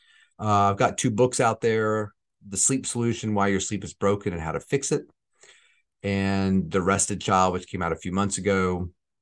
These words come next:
uh, about sleep disorders in kids. The Rested Child, Why Your Tired, Wired, or Irritable Child May Have a Sleep Disorder and How to Help.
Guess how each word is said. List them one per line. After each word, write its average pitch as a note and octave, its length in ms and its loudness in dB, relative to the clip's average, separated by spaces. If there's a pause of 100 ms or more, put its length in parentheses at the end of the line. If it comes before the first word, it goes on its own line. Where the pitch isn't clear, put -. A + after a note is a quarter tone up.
(140)
uh, D2 220 -10
about D#2+ 320 -6
sleep G2 240 -4
disorders E2 500 -6
in D#2 120 -8
kids. E2+ 520 -6
The F2 100 -10
Rested F2+ 300 -6
Child, G2 320 0
Why F2 120 -2
Your E2+ 160 -4
Tired, F2 480 0
Wired, E2 420 0
or D2+ 100 -6
Irritable E2 300 -6
Child D#2 300 -4
May E2+ 80 -6
Have D#2 100 -8
a D#2 60 -12
Sleep - 180 -10
Disorder D#2+ 300 -10
and D#2 100 -12
How D#2 120 -8
to D2+ 80 -8
Help. D2+ 300 -8